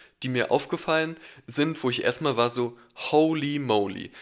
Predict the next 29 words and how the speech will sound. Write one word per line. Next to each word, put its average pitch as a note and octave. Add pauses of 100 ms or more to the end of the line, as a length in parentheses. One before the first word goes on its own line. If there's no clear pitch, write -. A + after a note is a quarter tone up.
(140)
es -
gibt -
ein A#2
Pro-Kontra D3
zum A#2
Begriff B2+
alte A#2
weiße G#2
Männer." B2+ (400)
Wo A#2+
jemand, A2+
äh, A2
schreibt, -
warum A#2
das A2
ein G2+
sinnvoller, D#3 (100)
äh, C#3
Ausdruck D#3
ist D#3
und C#3
wo C3+
sich C#3
jemand C#3
darüber C3
ärgert. - (560)
Es -
gibt -
halt C3